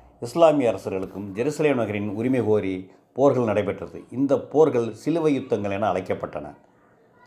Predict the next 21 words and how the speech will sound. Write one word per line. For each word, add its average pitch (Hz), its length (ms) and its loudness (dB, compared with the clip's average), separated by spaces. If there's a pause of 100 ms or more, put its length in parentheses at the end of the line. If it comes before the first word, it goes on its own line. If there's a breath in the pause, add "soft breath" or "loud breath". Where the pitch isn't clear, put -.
(200 soft breath)
மார்ட்டின் 160 560 2
லூதர் 135 420 4
எனும் 113 280 -4 (220)
மத 117 240 0
போதகர் 101 500 0 (200)
கிபி 151 340 -4
ஆயிரத்தி 139 480 2
ஐநூத்தி 110 400 -2
பதினேழில் 104 540 -2 (460 soft breath)
நைன்டி 160 440 0
ஃபைவ் 139 300 2
தீசஸ் 131 360 0
எனும் 104 220 0
அறிக்கையில் 101 460 -2 (380 loud breath)
போப்பாண்டவரின் 131 760 2
நடவடிக்கைகளையும் 101 840 -2 (500 soft breath)
சில 123 160 2 (120)
கோட்பாடுகளையும் 107 720 2
எதிர்த்தார். 98 500 -4 (560 soft breath)
மேலும் 147 380 4 (140)
புனித 170 340 0